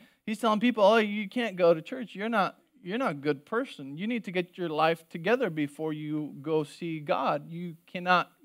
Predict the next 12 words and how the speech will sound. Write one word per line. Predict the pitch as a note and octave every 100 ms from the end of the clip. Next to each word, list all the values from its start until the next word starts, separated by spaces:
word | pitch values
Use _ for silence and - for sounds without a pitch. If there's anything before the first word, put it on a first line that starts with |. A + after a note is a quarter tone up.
| - _
and | D#3+ F#3+
that's | A3+ A#3
a |
lie, | A3+ C4+ F4+ - - _ _ _
right? | F3+ G#3+ - _ _ _ _
Because | G3 A#3 A#3+ - - _ _ _ _ _ _ _
they | D3+ C4+
need | D4 D4
to | C#4
be | C4+ E4 E4
around | B3 A3 F3+ E3+
salt | - F3 B2+ _